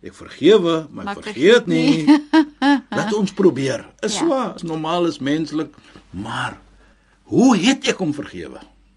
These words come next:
Speaker 1: As ek nog altyd so wil sê. Nou, ek dink is miskien 'n oomblik, is hard natuurlik, ons is mens. "Wa khuliqal insanu da'ifa," sê die Heilige Koran. Mens is maar swak gemaak. Ons het daardie swakheid in ons.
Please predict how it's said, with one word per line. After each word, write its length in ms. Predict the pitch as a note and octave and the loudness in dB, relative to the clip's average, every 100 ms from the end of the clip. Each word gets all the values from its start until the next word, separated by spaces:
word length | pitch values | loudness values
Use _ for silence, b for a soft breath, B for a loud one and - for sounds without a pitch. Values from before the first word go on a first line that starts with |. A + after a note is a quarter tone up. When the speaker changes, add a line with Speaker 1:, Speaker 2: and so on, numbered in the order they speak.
| _ _ _ _ _ _ | _ _ _ _ _ _
Speaker 1:
As 160 | A2+ C3 | -6 -4
ek 120 | - | -4
nog 160 | B2 | -6
altyd 300 | - A#2 A2 - | -6 -6 -6 -4
so 120 | G#2 | -4
wil 120 | E2 | -4
sê. 240 | D#2+ - A#1 _ _ _ _ _ _ - | -8 -12 -16 _ _ _ _ _ _ -10
Nou, 160 | A#2 A2+ | -8 -4
ek 220 | D3+ C#3 | -4 -2
dink 160 | D3+ | -2
is 100 | B2 | -2
miskien 400 | A2 A2 - A2+ A2 | -6 -10 -8 -6 -6
'n 100 | F#2 - | -6 -2
oomblik, 400 | F#3 F#3+ E3 E3 _ _ _ | -2 -2 -4 -12 _ _ _
is 120 | - | -16
hard 280 | - E3 E3+ - | -10 -8 -8 -12
natuurlik, 420 | A#2+ - C#3+ D3+ | -14 -6 -6 -6
ons 220 | - B2+ | -8 -10
is 120 | - - | -10 -8
mens. 600 | B2+ C#3 D#3 - - - _ _ b b b b | -6 -4 -6 -12 -20 -20 _ _ b b b b
"Wa 100 | - | -8
khuliqal 520 | - D#3 D3+ D3 C#3+ | 0 4 4 4 2
insanu 600 | C3+ B2 - C3+ C3 B2+ | 2 -2 -2 -2 0 -2
da'ifa," 440 | G#2+ G2+ B2 B2+ B2+ | -2 -4 -4 -6 -6
sê 200 | G#2 A#2+ | -6 -4
die 80 | A#2 | -4
Heilige 300 | A#2 A#2+ - | -6 -8 -12
Koran. 280 | A#2 A2+ A#2 | -12 -12 -8
Mens 240 | A2 D3 D#3 | -6 -6 -6
is 120 | - | -10
maar 120 | B2 | -8
swak 280 | - D#3 - | -8 -8 -10
gemaak. 340 | - D#3 B2 A#2 _ _ _ - _ | -12 -8 -8 -10 _ _ _ -20 _
Ons 180 | B2 G#2 | -6 -4
het 100 | A#2+ | -4
daardie 260 | A2 G#2+ A2+ | -4 -6 -6
swakheid 440 | - A2+ - G2 | -4 -6 -8 -10
in 100 | F#2+ | -8
ons. 360 | F#2+ A#2+ - | -10 -12 -18